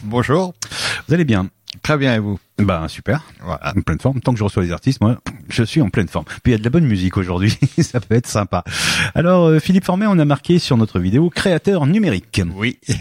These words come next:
Speaker 2: Ça, c'est, c'est vaste.
Speaker 1: Ça questionne.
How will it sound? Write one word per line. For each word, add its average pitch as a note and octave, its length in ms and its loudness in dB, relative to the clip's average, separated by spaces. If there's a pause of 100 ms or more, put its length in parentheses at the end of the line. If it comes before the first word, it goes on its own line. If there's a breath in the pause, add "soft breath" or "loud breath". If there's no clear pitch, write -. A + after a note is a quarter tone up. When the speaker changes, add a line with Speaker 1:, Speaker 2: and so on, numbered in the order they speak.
(640 loud breath)
Speaker 2:
Ça, D3+ 140 0
c'est, E2 540 -2
c'est - 160 -4
vaste. - 340 -2 (140)
Speaker 1:
Ça - 220 -4
questionne. G#2 420 -2